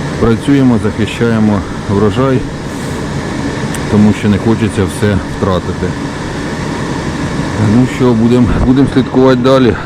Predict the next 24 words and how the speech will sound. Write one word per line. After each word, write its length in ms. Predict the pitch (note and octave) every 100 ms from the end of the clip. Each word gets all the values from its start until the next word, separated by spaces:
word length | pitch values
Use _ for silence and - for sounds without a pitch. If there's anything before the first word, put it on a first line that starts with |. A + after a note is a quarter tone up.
| G2
До 120 | A2
наступного, 760 | A2+ G#2+ - A#2 A#2 A#2+ A2+ G#2+ - -
е, 680 | G#2+ G#2+ G#2 G#2 G2+ G#2 G2+ G2
візиту 360 | F#2+ G#2+ G2+
в 40 | F2+
теплиці 480 | G#2 G#2+ A2 -
покажу, 480 | - - - F#2 G#2+
як 220 | G2+ G#2
буде 260 | G2 G2 G2
падати 380 | G2 G2+ G2+ G2+
мороз 240 | G2 G2+ F2+ G#2+
і 60 |
на 160 | F#2+ F#2
дворі, 340 | F#2 A#2+ B2+ A2+ - - - -
і 80 | D3
в 60 |
теплиці. 580 | B2+ G#2 F#2+ F2+ - F#2+ D#2+ - - - - - - - _ - - - A2 -
Що 260 | - G#2
у 180 | G#2 G#2
нас 120 | G2+
тут 220 | _ G2
друга 340 | F2 G#2+ G#2+ G2+
година 460 | F#2+ F2 G2 G2
ночі. 440 | G2 A2 G#2+ -